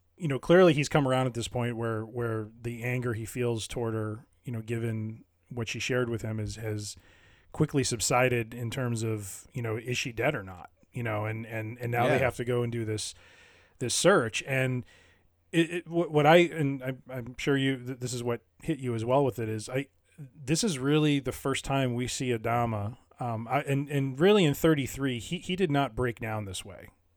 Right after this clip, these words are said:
Speaker 1: mentally. I mean, he, he just was tired. But in this
Speaker 2: Yeah.
Speaker 1: episode, he starts making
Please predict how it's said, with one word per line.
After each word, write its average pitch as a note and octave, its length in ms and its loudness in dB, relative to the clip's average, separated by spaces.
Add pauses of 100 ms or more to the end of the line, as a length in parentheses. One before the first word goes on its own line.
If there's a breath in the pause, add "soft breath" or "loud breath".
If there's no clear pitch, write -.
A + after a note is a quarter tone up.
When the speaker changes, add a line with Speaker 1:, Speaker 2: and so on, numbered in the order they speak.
Speaker 1:
mentally. A#2 600 -6
I B2+ 40 -8
mean, B2 160 -2
he, C#3+ 140 0
he D#3 180 -2
just D#3+ 220 6
was B2+ 140 -2
tired. G#2 460 -6 (680 soft breath)
But C#3+ 200 2
in C3+ 160 2
this G#3 180 8
Speaker 2:
Yeah. E3 80 8
Speaker 1:
episode, A2 640 -2
he - 220 -2
starts G#3 320 4
making B2+ 540 0